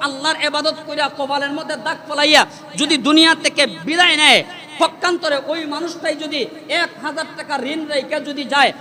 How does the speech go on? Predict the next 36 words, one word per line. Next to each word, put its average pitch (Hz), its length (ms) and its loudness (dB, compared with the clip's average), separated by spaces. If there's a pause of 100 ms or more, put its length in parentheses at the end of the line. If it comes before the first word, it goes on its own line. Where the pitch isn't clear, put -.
(140)
আপনারা 277 440 -2
বলেন, 285 340 4 (240)
আল্লাহ 294 420 2
কি 330 160 -6
তার 294 260 2
ওই 294 280 0 (100)
বান্দার 285 380 -2
হক 277 180 0 (140)
তার 285 140 4
উপর 269 180 2
থেকে 285 240 2
মাফ 277 180 6
করবেন? 277 340 2 (840)
মাফ 254 220 6
করবেন? 294 400 6 (500)
মাফ 311 160 -4 (100)
করবেন 285 240 -4
না। 269 220 -6
তাহলে 285 180 -2
হকুল 302 420 -4
ইবাদ, 311 320 -2 (120)
হকুল্লাহ, 285 580 0 (320)
হকুল্লাহ 302 440 6
নামাজ 269 400 2
পড়ছেন 269 320 -6
না, 285 180 -6 (120)
এক 247 200 -6 (120)
ওয়াক্ত, 269 540 -8
এক 262 140 -6 (100)
বেলা, 247 240 4
দুই 269 220 -2
বেলা 262 260 6 (240)
নামাজ 269 360 0
পড়ছেন 277 300 -2
না, 254 220 2 (260)
আল্লাহ 269 340 -2